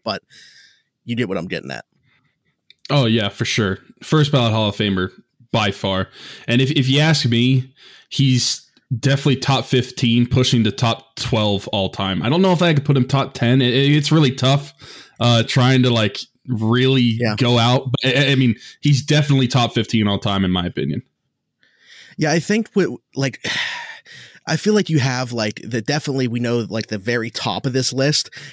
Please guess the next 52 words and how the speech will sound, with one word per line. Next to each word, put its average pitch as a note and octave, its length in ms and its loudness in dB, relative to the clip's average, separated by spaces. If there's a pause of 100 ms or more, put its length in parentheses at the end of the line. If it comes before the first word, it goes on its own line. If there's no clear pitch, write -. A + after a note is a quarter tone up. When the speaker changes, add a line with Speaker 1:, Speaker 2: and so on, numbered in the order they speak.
Speaker 1:
and C3+ 140 0
then D#3 80 2
it F3+ 80 0
kinda F3 280 0
becomes C#3+ 380 -2
about, A#2 280 -4
like, A2 260 -4
just - 240 -4
your A#2+ 120 -6
flavor, G#2 480 -4
your G2+ 160 -6
preference G#2 560 -6
there. F2+ 300 -6 (280)
Speaker 2:
Mm-hmm. A2+ 160 2
Speaker 1:
You A2 60 4
know, G#2 320 -2
are B2 80 -2
you A#2+ 240 -2
more B2+ 240 -2
about, A#2 280 -4
like, A#2 160 -4
the A#2 80 -6
style, A#2 480 -4
but, - 160 -10
like, C3 220 -6
what C3+ 160 -8
Ben F3+ 200 2
did D3 200 -2
was A#2 120 -4
so C#3 180 -2
different A2+ 480 -6
compared A#2 380 -4
to, G#2 220 -4 (240)
compared C#3+ 240 -2
to C3 60 -4
literally C3 300 0
everybody A#2 440 0
else. A2 300 -2
Like, A2+ 140 -4
there's B2 180 -2
never C3+ 260 2
been B2 200 -2
a A#2+ 60 -2
quarterback A2+ 540 -4
like A2+ 160 -6
Ben. A2+ 200 -2
I A2 40 -4
don't A2+ 160 -6
think G#2+ 140 -6
that G2 80 -8
we G#2+ 80 -8
see A2 400 -6